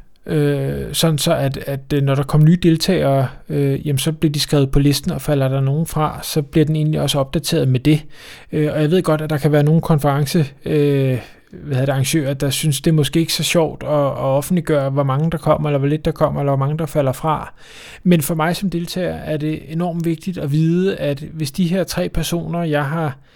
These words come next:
udset mig til at skulle møde, jamen, har de allerede meldt sig til, eller har de ikke meldt sig til? Øh, eller melder de pludselig alle tre fra? Ikke fordi, øh, det er jo ikke alle, øh,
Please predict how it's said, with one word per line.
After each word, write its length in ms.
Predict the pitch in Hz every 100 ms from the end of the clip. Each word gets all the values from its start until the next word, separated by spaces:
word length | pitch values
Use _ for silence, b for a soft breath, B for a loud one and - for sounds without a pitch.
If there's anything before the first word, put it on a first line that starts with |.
| b b b -
udset 520 | 190 170 220 175 156
mig 140 | 160
til 100 | 139
at 200 | 170 156
skulle 280 | - 175 151 135 - -
møde, 380 | 165 156 165 185
jamen, 380 | 156 147 139 131 -
har 120 | 160
de 120 | 156
allerede 220 | 160 185 175
meldt 180 | 147
sig 120 | - 135
til, 260 | 170 185
eller 140 | 160 135
har 80 |
de 100 | 127
ikke 160 | 160 202
meldt 180 | 190 143
sig 120 | 156
til? 220 | - 160 135 b b b b -
Øh, 180 | 156 160
eller 300 | 170 151 147
melder 240 | 151 139 135
de 140 | 139
pludselig 360 | 135 185 208 147
alle 140 | 165
tre 220 | - 170
fra? 260 | 135 151 143
Ikke 200 | 185 -
fordi, 420 | 165 160 151 - _ _ 202 -
øh, 120 | 151
det 100 | 143
er 80 | 135 - 156
jo 40 |
ikke 120 | 156 151
alle, 360 | 156 160
øh, 60 | 156